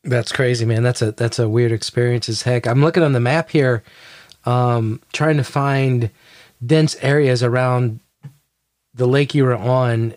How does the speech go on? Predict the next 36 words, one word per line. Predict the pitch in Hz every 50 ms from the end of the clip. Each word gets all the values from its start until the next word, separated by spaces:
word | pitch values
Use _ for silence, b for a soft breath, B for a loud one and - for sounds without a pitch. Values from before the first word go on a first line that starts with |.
| _
in, | - 110 110 113 113 113 110 -
in | 110 110 110 110 107
Cass | - 120 117 110 -
County | - - 120 117 113 110 110 110
and | - 107 110 110 110 107 107 110 - - _ _ -
Dowagiac | 101 110 110 113 120 123 117 120 110 110 107 -
area | 110 107 110 107 104
as | 104 104 98 104
well. | 117 117 113 110
And | - 113 113 117
I'm | 123 123
seeing, | 120 - - - 214 226 214 185 151 127 117 - _ _ _ _ _ _ _ _ _ _ _ -
I'm | 135 127
seeing | - - 247 277 214
stuff, | - - - - 135 117 113 - - -
but, | - 127 120 113 - - -
um, | 135 131 127 127 123 120 120 120 113 98 - _ _ _ _ _ B B B B B B B B B B B
normally | 127 151 233 285 262 226
I | 175 147
see, | 139 - - 160 151
like, | 139 135 131 127 - -
uh, | 123 117 110 104 101 95 - -
when, | - 131 139 127 -
when | 143 165 160
it | 151
happens | 156 208 233 - 240 214 196 170
in | 160 143
towns | - 127 139 143 147 143 131
like | 131 127 117 -
that, | - 120 113 117 113 117 - - -
that | 117 120 117
are, | 113 110 107 107
that | 104 110 113
are | 113 110
small | 107 - - 117 117 117 113 113 113 113
or, | 110 107 107 104 101